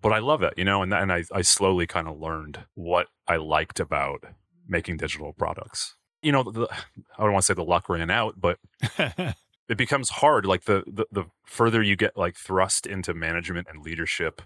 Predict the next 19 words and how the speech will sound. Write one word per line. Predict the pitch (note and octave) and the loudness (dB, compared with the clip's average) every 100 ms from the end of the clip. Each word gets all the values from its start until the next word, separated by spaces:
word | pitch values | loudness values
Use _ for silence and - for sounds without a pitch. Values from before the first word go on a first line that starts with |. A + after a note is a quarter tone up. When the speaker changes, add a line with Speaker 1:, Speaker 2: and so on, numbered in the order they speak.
| _ _ _ | _ _ _
Speaker 2:
Yep. | - G2 G2+ _ | -10 -10 -10 _
Speaker 1:
and | E2+ D#2+ D2+ D2 C#2 - - | -4 -2 -2 -6 -12 -18 -4
being | G2 F2+ | -2 0
responsible | E2 - F2 D#2+ - E2 D#2 | -2 0 2 2 0 -2 -4
for | - D#2+ D2 D2+ _ _ - | -4 -8 -8 -14 _ _ 0
big | G2+ | 0
things, | - - G2+ E2+ D#2 - - - _ _ | 0 2 2 0 -2 0 0 -2 _ _
uh, | - E2 | -2 0
big | F#2 - | 0 2
projects, | E2 F2 D#2 D2 - - - _ _ _ - | 2 2 0 0 0 -2 -4 _ _ _ -2
budgets | E2 F2 E2 | -2 0 -4
and | E2 D#2 | -6 -4
whatever, | D#2 D#2+ D#2+ D2 _ - | -2 -2 -2 -6 _ -4
obviously, | E2 D2+ C#2+ D#2 | -2 2 2 2
like, | D2 D2 | -2 -6
the | D2+ | -8
less | D2 D2+ - - - | -4 0 0 0 -8
you, | - _ | -14 _
you, | F2+ | -12